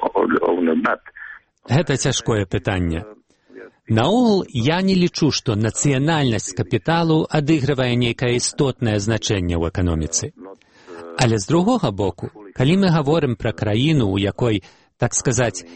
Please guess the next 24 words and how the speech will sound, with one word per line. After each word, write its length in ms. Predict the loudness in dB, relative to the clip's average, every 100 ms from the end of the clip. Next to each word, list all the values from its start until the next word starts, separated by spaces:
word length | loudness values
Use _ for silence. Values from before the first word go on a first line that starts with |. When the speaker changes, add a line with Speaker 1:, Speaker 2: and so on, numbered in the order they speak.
| -2
Speaker 2:
інстытуцыі 960 | 0 0 0 -2 0 -2 0 0 0
дзейнічаюць 840 | 0 0 0 0 -2 0 0 -2 -2
не 200 | 0 2
зусім 380 | 0 0 0 0
стандартна 840 | -2 0 0 0 0 0 -2 -2 -2
і 160 | -2
да 160 | 0 0
гэтага 320 | 0 -2 -2
падобнае, 600 | -2 0 0 2 0 -2 -6 -16 -20 -20 -12
дык 240 | -2 -2 0
тут 220 | 0 2
можа 280 | 2 2 2
быць 240 | 0 -2
патэнцыяльная 840 | -4 0 0 2 0 0 0 0 0
рызыка. 480 | 0 0 -2 -6 -8 -16 -20 -18 -20 -20 -20 -20 _
Гэта 240 | -2 0 0
яшчэ 440 | 0 0 2 2
адна 200 | 2 -2
прычына, 560 | -2 -4 0 0 0 -2
чаму 440 | 0 0 0 -2
найлепшы 720 | -2 0 2 2 0 0 -2 -2
шлях 400 | 0 0 -2 -2
для 160 | -2
Беларусі 680 | 0 0 2 0 0 -2